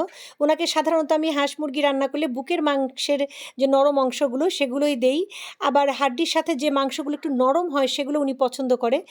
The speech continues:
তো ওনার পছন্দ মতো মাংস আমি ওনাকে দিয়ে দিয়েছি। ওনারও হাঁসের মাংস খুবই পছন্দ। তো সবাই খুব মজা করে খাচ্ছে। সবাই বলেছে রান্নাটা খুব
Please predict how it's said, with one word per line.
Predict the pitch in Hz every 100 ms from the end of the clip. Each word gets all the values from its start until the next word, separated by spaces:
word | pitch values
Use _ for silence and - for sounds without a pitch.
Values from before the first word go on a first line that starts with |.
| - -
তো | 285
ওনার | 294 285
পছন্দ | 294 302 285
মতো | 302 285 269
মাংস | 254 247
আমি | 285 262
ওনাকে | 254 247 262
দিয়ে | 247 247
দিয়েছি। | 240 247 240 381 466 - - -
ওনারও | 302 302 330
হাঁসের | 269 254 311 294
মাংস | 277 254 277
খুবই | - 359 339
পছন্দ। | 277 254 - 247 240 381 - - -
তো | -
সবাই | 262 302 294 311
খুব | 311 320
মজা | 269 277 294
করে | 285 294
খাচ্ছে। | 294 269 269 - 359 403 - - - -
সবাই | 285 269
বলেছে | 262 269 294 294
রান্নাটা | 285 254 240 247
খুব | - 359